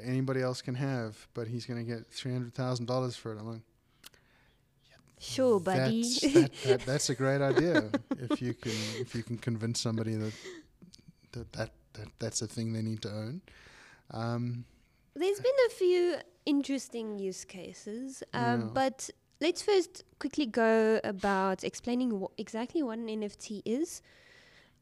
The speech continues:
Speaker 2: or not exactly,
Speaker 1: <laughs>
Speaker 2: kind of what an N F T is,
Speaker 1: No, let's
Speaker 2: how
Speaker 1: let,
Speaker 2: we understand
Speaker 1: let,
Speaker 2: it.
Speaker 1: let, let's get in the approximate region of what an <laughs> N F T is. I'll be fine with that.
Speaker 2: And how, I'd like to, yeah,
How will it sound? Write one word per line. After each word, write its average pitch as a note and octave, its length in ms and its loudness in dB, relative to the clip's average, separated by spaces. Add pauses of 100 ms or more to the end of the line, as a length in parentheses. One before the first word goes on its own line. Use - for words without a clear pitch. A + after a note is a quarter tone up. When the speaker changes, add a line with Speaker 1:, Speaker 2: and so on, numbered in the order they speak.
(200)
Speaker 2:
or A#3 220 4
not A3+ 180 0
exactly, F#3 600 -10 (120)
Speaker 1:
<laughs> - 140 0
Speaker 2:
kind D#4+ 340 8
of C4 140 6
what G#3 300 4
an G3+ 160 4
N A3+ 120 10
F G#3+ 240 10
T A3 260 2 (160)
is, - 280 -6
Speaker 1:
No, A#2 140 0
let's A#2+ 140 0
Speaker 2:
how A3 120 12
Speaker 1:
let, A3+ 100 6
Speaker 2:
we D#4+ 240 10
understand F#3+ 720 2
Speaker 1:
let, F3+ 120 4
Speaker 2:
it. B2+ 120 -8
Speaker 1:
let, C3 160 -2
let's C3 180 -2
get C3+ 160 2
in B2+ 120 2
the A#2+ 180 -2
approximate B2 720 0
region A#2 500 0
of - 140 2
what A2 100 0
an G#2+ 140 -4
<laughs> - 20 -6
N A2+ 200 -4
F - 100 -8
T - 140 -6
is. G#2+ 340 -8
I'll A2 180 -8
be A#2 80 -2
fine G#2+ 300 -4
with G#2+ 140 -8
that. G#2 240 -8
Speaker 2:
And C#4+ 200 8
how, F4+ 440 2 (500)
I'd C5 200 2 (120)
like G4 160 0
to, F#4 200 4 (160)
yeah, B3+ 240 -2